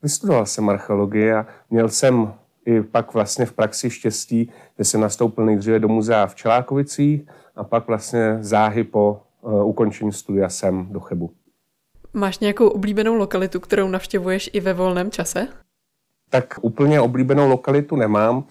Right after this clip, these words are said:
Speaker 1: Snažím se i ve volném čase navštěvovat nějaké lokality, ale právě spíš takové, které jsem ještě neviděl,
Speaker 2: Mhm.
Speaker 1: abych viděl, jak to vypadá jinde, jaké jsou jiné možnosti a tak, protože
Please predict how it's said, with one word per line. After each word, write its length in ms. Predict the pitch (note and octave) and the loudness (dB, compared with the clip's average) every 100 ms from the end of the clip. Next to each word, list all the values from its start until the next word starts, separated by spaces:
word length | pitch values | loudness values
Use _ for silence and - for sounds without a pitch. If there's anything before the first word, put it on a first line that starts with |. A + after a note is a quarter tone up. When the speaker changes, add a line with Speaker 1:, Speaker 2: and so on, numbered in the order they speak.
| - | -6
Speaker 1:
Snažím 600 | - - - A#2+ C3 C3+ | -4 -2 2 2 4 2
se 160 | - | 2
i 40 | C3+ | 4
ve 80 | A#2+ | 4
volném 320 | B2 C3 C3 | 4 4 2
čase 480 | - G2+ - A#2+ A#2+ - - - | -2 -4 0 0 0 -8 -8 -2
navštěvovat 540 | G2+ - - A#2 A#2 | -2 -2 0 2 4
nějaké 300 | A#2 G#2+ B2 | 2 2 2
lokality, 480 | A#2+ A#2 A#2+ A#2 B2 | 2 4 2 4 4
ale 140 | A#2+ | 4
právě 400 | A#2 A2+ A2+ A#2+ | 4 4 4 2
spíš 420 | A#2+ - A#2+ A#2+ | -2 -6 -6 -4
takové, 400 | - G#2+ - A#2+ | -4 -4 0 0
které 260 | A#2 - A#2 | 0 0 -2
jsem 180 | - A#2 | -2 -6
ještě 260 | A2+ - | -4 -2
neviděl, 500 | A2+ F#2+ G#2 A2+ A2+ G#2+ - | 0 0 2 2 2 0 -10
Speaker 2:
Mhm. 120 | - - | -10 -4
Speaker 1:
abych 260 | G#2+ A2 | -2 -2
viděl, 360 | A2 G#2+ A2 G#2+ | 0 2 2 4
jak 240 | G#2+ G2 | 2 0
to 80 | - | -2
vypadá 360 | A2 G#2+ A2+ A2 | -4 0 2 2
jinde, 340 | G#2 G#2+ G#2 | 2 2 2
jaké 280 | G#2 F#2+ A2 | 2 2 -2
jsou 220 | G#2+ G#2+ | 0 0
jiné 180 | G#2+ A2 | 2 2
možnosti 500 | G#2 G2+ A2 - A#2 | 2 0 -2 -2 0
a 60 | A2 | 2
tak, 340 | F#2+ G2+ - | 2 0 -4
protože 960 | G#2+ G2+ - G#2+ G2 G#2 A2 G#2+ G#2+ | -2 -2 0 -2 0 0 4 4 4